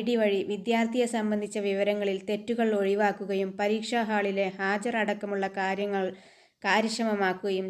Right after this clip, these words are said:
ചെയ്യും. വിദ്യാർത്ഥിയെ സംബന്ധിച്ച് പരീക്ഷാ കാര്യങ്ങൾ സുരക്ഷിതമാകാനും ഇത് സഹായിക്കും. വെബ്സൈറ്റ്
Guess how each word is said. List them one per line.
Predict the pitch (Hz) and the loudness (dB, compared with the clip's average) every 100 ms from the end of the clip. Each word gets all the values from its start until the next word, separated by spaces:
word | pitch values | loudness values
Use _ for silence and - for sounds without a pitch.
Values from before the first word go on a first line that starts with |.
| 185 | -6
ചെയ്യും. | 185 175 175 180 - - _ | -4 -2 -2 -6 -14 -20 _
വിദ്യാർത്ഥിയെ | 214 208 226 226 226 233 | -4 2 4 4 2 0
സംബന്ധിച്ച് | 226 220 202 196 190 202 | 0 -2 -2 -4 -4 -6
പരീക്ഷാ | - 202 214 214 233 | -4 -2 -2 2 0
കാര്യങ്ങൾ | 226 196 190 190 185 | 2 0 0 -2 -4
സുരക്ഷിതമാകാനും | - 214 208 208 240 220 190 180 185 185 185 190 | -6 -6 -4 -4 -2 -2 -2 0 -2 -2 -4 -6
ഇത് | 185 180 190 202 | -8 -6 -6 -8
സഹായിക്കും. | - 180 190 185 180 - 185 - _ _ _ _ _ _ | -12 -8 -4 -4 -4 -8 -12 -14 _ _ _ _ _ _
വെബ്സൈറ്റ് | 214 214 214 220 214 214 | -6 -4 -2 -2 -2 -2